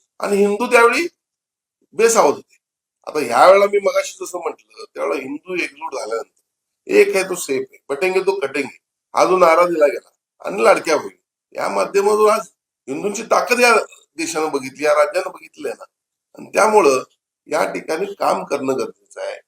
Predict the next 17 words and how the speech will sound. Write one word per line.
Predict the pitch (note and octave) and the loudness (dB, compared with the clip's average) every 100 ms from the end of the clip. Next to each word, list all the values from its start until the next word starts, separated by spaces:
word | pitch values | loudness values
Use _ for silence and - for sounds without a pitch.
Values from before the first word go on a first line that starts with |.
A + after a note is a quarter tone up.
| - | -14
सत्ता | - - - | -14 -4 2
आली | D#3+ E3 | 2 2
की | E3 | -4
आपण | D3+ D3+ | -4 -6
काम | - D3+ D#3+ | -2 -2 -2
करायचं | B2+ A#2 _ | -10 -14 _
असतं. | - - G2+ G2+ _ _ _ _ | -20 -12 -12 -12 _ _ _ _
ज्या | A#2+ D3 E3+ | 2 4 4
मतदारांनी | C#3+ C3+ C#3+ D3+ D#3+ | 0 0 0 2 0
आपल्याला | C#3+ C#3+ D3 | -2 0 -2
निवडून | C3+ B2 C3+ | -2 -6 -8
दिलेले | - B2 A#2 | -12 -18 -18
आहे | |
त्याचे | A2+ - - | -18 -20 -18
प्रश्न | D3+ D3+ E3+ | -14 -10 -10
सोडवायचे | C3+ B2 A2 G2+ | -6 -2 -2 -2
असतात. | G2 - D2+ | -8 -12 -12